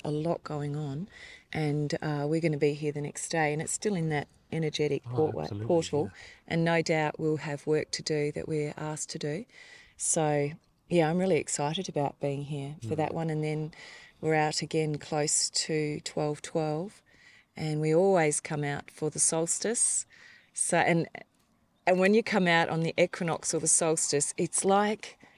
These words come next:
Speaker 1: time stops still, and there's, it's just like you're in a void. I've never experienced anything like
Speaker 2: Mm.
Speaker 1: that.
Speaker 2: It's very peaceful, isn't it? You can literally, it, the,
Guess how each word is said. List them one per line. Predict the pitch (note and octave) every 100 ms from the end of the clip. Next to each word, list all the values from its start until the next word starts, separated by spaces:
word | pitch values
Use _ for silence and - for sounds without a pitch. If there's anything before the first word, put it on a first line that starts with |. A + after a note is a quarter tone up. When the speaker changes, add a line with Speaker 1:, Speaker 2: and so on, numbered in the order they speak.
| _
Speaker 1:
time | - F3 E3 E3
stops | - - D#3+ -
still, | - - E3 D#3 A3 - - - _ -
and | E3 D#3+ D#3 D#3 - _ _ _ _ _ _
there's, | F#3+ F3 F3 -
it's | F3 -
just | G#3+ -
like | A3 F3+
you're | F3+
in | E3
a |
void. | D#3 D#3 D#3+ D3+ D3 - _ _
I've | D#3+ D#3 -
never | F3 F3+ E3
experienced | - - D#3 D3+ - -
anything | E3 E3 D#3+ D3+
like | C#3+ C#3 G#2
Speaker 2:
Mm. |
Speaker 1:
that. | C#3 D3+ G3+ - _ _ -
Speaker 2:
It's | -
very | - G3 G#3+
peaceful, | - F#3 F3+ - C3+
isn't | C3
it? | C3+
You | D3
can | - D3 D3
literally, | E3+ D#3+ E3+ D#3+ D3 C#3+ - - - _ -
it, | C#3 -
the, | D3+